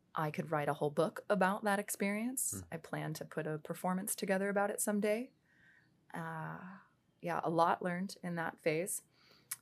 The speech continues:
Speaker 1: And then I also dabbled in the startup world too, you know. In my college years, I was, I was in the entrepreneurship community,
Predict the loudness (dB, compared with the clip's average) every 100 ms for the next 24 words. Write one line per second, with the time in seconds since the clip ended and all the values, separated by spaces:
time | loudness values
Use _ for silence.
0 | _ _ _ -2 0 0 0 0 0 -2
1 | -2 0 0 2 4 6 6 4 4 2
2 | 4 2 4 0 0 0 0 -4 _ -6
3 | -4 -4 -6 _ -6 -4 -2 -4 -2 0
4 | 0 0 0 0 -2 -2 -2 -2 -4 -4
5 | -2 -2 -4 -20 -20 -20 _ -4 -2 0
6 | 0 0 -2 -4 -4 -2 -4 -4 -2 -2
7 | -2 -2 -2 -4